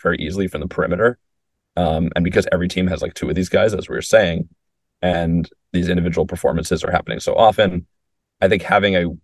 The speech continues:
guard who can defend, like Caruso, Melton, Derek White,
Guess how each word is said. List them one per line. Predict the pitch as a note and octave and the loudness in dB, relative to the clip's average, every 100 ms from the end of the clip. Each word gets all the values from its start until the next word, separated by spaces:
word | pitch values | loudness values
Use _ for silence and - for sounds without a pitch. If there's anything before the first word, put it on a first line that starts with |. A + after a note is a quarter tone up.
| _ - | _ 2
guard | E2+ F#2 G#2 G#2 | 6 6 4 0
who | F#2+ | -8
can | F#2 | -8
defend, | E2 D2+ - E2 A2 A#2+ _ - | -8 -2 0 0 -2 -6 _ -4
like | D2+ - - _ _ _ _ _ - | -2 -4 -12 _ _ _ _ _ -10
Caruso, | - A#2+ - G#2+ G2 F2+ - | -2 0 6 6 6 2 -4
Melton, | F#2 - F2+ E2+ _ _ _ | -2 -2 -4 -6 _ _ _
Derek | - D#2+ E2 | 0 0 2
White, | F2+ F2 D#2+ | 2 2 -2